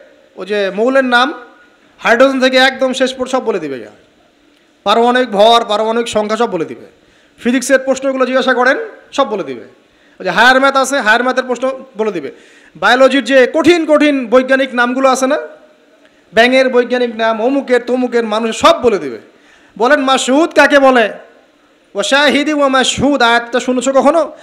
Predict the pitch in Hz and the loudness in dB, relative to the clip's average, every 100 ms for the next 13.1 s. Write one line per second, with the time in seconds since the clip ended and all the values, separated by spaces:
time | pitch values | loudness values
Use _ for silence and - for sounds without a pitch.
0 | - 208 233 220 254 214 123 - _ _ | -8 -2 -2 -2 -4 -4 -8 -20 _ _
1 | _ _ _ _ _ _ _ _ _ _ | _ _ _ _ _ _ _ _ _ _
2 | _ _ _ _ _ _ _ 277 311 330 | _ _ _ _ _ _ _ 0 2 4
3 | 302 311 302 285 226 - - - 285 285 | 4 2 0 2 0 -2 -18 -10 -8 -8
4 | - 277 277 262 277 294 262 254 254 208 | -8 -6 -6 -4 -2 0 0 0 0 -2
5 | 185 175 - 107 _ _ _ _ _ _ | -4 -10 -16 -20 _ _ _ _ _ _
6 | _ _ _ _ _ - 277 311 349 302 | _ _ _ _ _ 2 2 4 2 4
7 | 294 302 311 330 180 185 208 202 240 214 | 4 6 4 0 0 -2 -2 -2 -2 0
8 | 220 196 202 240 180 - - _ _ _ | 2 0 -2 -2 -4 -8 -20 _ _ _
9 | _ 226 220 240 233 208 214 190 196 226 | _ -4 -2 0 0 0 0 -2 -2 0
10 | 202 185 185 160 - - _ _ - 202 | 0 2 0 0 -8 -20 _ _ -6 -2
11 | 226 226 214 220 214 190 190 185 202 240 | 0 2 2 0 0 0 0 0 2 2
12 | 196 214 240 269 294 311 294 294 285 160 | 2 0 0 0 2 2 2 2 0 -4